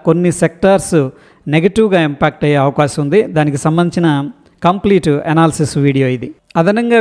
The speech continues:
వీళ్ళు ట్వంటీ ఫైవ్ పర్సెంట్ టారిఫ్ అనేది ఎందుకు విధించారు అన్న విషయానికి వచ్చేసరికి, ప్రస్తుతానికి ఇండియా రష్యన్ క్రూడ్ ఆయిల్ అనేది ఇంపోర్ట్ చేసుకుంటుంది. అమెరికా వాళ్ళకి ఏంటంటే ప్రస్తుతం రష్యా ఎకానమీ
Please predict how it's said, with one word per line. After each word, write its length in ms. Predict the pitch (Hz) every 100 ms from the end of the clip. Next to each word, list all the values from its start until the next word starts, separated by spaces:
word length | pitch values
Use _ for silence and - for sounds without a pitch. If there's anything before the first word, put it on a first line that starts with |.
| 208
వీళ్ళు 200 | 190 190 185
ట్వంటీ 260 | 175 165 185 175
ఫైవ్ 120 | 175 170
పర్సెంట్ 360 | 139 208 190 180
టారిఫ్ 300 | 170 175 - 175
అనేది 200 | 175 165
ఎందుకు 260 | 156 165 175 156
విధించారు 420 | 151 165 170 160 156
అన్న 80 | 147 147
విషయానికి 300 | - 165 156
వచ్చేసరికి, 460 | 139 143 160 156 180 - _ - - -
ప్రస్తుతానికి 500 | 160 - 185 175 185 180 185 170
ఇండియా 280 | 170 185 180 180 151
రష్యన్ 380 | 147 - 185 185 180 -
క్రూడ్ 220 | 160 165
ఆయిల్ 160 | 165 160
అనేది 180 | 160 156 147
ఇంపోర్ట్ 260 | 151 165 -
చేసుకుంటుంది. 540 | 147 - 143 147 147 208 - - - -
అమెరికా 240 | 156 202 190
వాళ్ళకి 200 | 185 175 175
ఏంటంటే 340 | 156 165 160 165
ప్రస్తుతం 320 | 156 156 180 175 170
రష్యా 260 | 147 - 180 160
ఎకానమీ 500 | 165 175 175 175